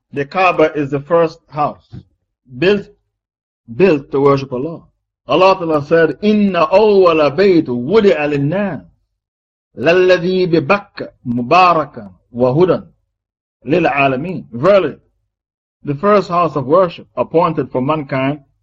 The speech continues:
was that at Bakkah, full of blessing and a guidance for mankind and jinn. The house which is in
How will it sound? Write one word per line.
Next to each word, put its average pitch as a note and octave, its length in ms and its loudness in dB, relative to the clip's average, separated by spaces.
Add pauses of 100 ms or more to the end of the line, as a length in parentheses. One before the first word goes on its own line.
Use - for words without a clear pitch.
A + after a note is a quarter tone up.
(680)
was A#2+ 300 0
that C#3+ 400 -4
at B2 160 -8
Bakkah, B2 540 -6 (640)
full E3 260 -2
of A2+ 260 -6
blessing A#2+ 580 -6
and A2+ 180 -8
a A2+ 80 -8
guidance A#2 480 -6
for G#2+ 380 -10 (640)
mankind C3+ 480 -4 (220)
and A2 200 -4
jinn. A#2+ 240 -6 (800)
The A2+ 180 -6
house C3+ 380 -2
which A2+ 140 -8
is A2 120 -6
in A2+ 300 -2